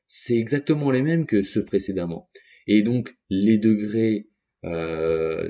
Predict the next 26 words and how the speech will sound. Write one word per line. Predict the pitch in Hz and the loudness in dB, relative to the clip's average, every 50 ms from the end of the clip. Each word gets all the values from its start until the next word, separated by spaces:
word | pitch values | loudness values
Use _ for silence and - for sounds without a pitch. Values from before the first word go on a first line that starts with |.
| - - | -8 -10
précédents, | - - 117 110 101 - 104 95 104 127 160 - | -4 -2 0 0 0 0 -2 -2 -2 -2 -4 -4
ils | - 101 | -6 -6
sont | - - 120 123 - _ | -4 -4 -6 -6 -2 _
aussi | - 151 151 147 - - 160 151 | 4 4 4 4 0 -4 -2 -2
importants | 135 117 - 120 - - - 147 147 | -2 -2 -4 -8 -12 -10 -12 -10 -6
que | - 113 | -6 -6
ce | 104 - 101 | -4 -4 -4
dernier-là. | 95 95 85 85 85 85 - - _ _ _ _ - - - - _ _ _ _ - | -4 -4 -6 -6 -6 -8 -10 -12 _ _ _ _ -20 -20 -20 -20 _ _ _ _ -4
Euh, | - 87 87 87 90 | -2 0 2 2 0
je, | 90 107 113 | 0 -2 -4
je | 104 104 110 | -4 -2 -2
sais | 101 - 131 - | 0 0 0 -2
pas | 147 143 | -2 -4
si | - - 127 107 | -6 -6 -6 -6
vous | 101 98 95 | -4 -2 0
avez | 92 87 95 92 | 0 0 0 -2
du, | 92 - - | -4 -6 -10
en | 95 95 90 | -10 -8 -4
tête | - 123 127 123 - | -2 -2 -2 -2 -4
un | 92 87 87 - _ _ | -8 -10 -10 -12 _ _
petit | _ - 101 - | _ -12 -12 -8
peu | - 123 | -8 -8
cette | 120 - 95 87 - - | -6 -4 -6 -6 -6 -6
image | 98 95 101 113 131 120 101 95 | -6 -4 -2 -2 -4 -4 -6 -10
du, | 90 90 92 90 87 | -10 -4 -2 0 0
euh, | 82 | 0